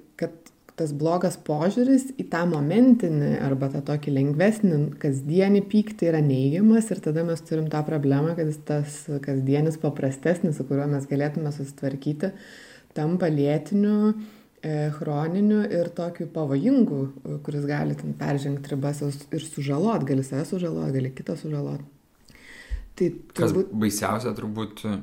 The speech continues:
Speaker 2: baisiausia ir tolimiausia kraštutinė reakcija būtų savižudybė, ar ne?
Speaker 1: Mhm.
Speaker 2: Tai yra didžiulis agresijos kiekis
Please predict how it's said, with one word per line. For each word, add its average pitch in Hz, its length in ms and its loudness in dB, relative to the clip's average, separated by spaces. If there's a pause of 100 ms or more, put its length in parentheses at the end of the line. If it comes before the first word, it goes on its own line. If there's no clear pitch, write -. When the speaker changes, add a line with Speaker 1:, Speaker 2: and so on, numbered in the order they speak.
(160)
Speaker 2:
baisiausia 110 760 -2
ir 101 80 -6
tolimiausia 101 480 -4
kraštutinė 104 440 -8
reakcija 117 320 -4
būtų 117 200 -6
savižudybė, 113 640 -4
ar 87 60 -6
ne? 208 160 6
Speaker 1:
Mhm. 196 100 2
Speaker 2:
Tai 123 80 0
yra 98 120 2
didžiulis 117 580 -6
agresijos 117 560 -4
kiekis 110 560 -8